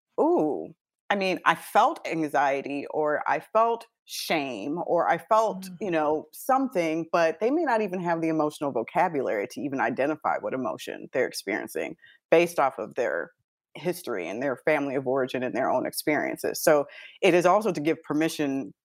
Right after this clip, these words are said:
Speaker 1: to give yourself grace as you learn how to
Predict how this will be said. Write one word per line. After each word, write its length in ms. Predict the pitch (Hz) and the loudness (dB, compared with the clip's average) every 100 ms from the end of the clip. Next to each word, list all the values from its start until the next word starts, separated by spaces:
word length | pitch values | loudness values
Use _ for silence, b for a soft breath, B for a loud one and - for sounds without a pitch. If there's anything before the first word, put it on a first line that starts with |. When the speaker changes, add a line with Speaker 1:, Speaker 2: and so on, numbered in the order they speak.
| _ _ _ _ | _ _ _ _
Speaker 1:
to 100 | - | -4
give 140 | 147 139 | -2 -2
yourself 280 | 131 123 85 | 0 -2 0
grace 640 | 170 196 101 - - - _ - | 2 4 2 -6 -14 -14 _ -2
as 180 | 160 151 | -2 -2
you 220 | 135 123 | -4 -2
learn 500 | 151 190 233 151 120 | 0 0 0 0 -4
how 260 | 101 160 127 | -2 0 0
to 400 | - 131 107 - | -2 -6 -6 -8